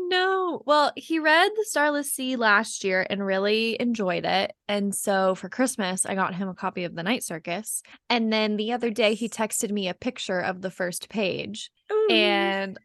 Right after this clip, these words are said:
Speaker 1: I read the text that he sent, and then I was just,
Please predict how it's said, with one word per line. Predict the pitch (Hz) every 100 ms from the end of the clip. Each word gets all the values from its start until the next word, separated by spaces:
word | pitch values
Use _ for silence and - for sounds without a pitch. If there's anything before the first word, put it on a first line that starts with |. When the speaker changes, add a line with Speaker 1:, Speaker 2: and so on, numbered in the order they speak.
| -
Speaker 1:
I | 226
read | 226 214 220 202
the | 214 202
text | 190 185 - - -
that | 220 202
he | 208 233
sent, | - 185 185 226 - - -
and | 214 208
then | 208 202 196 202 - _ -
I | 214 202 208
was | 208 202 208
just, | - 214 214 - -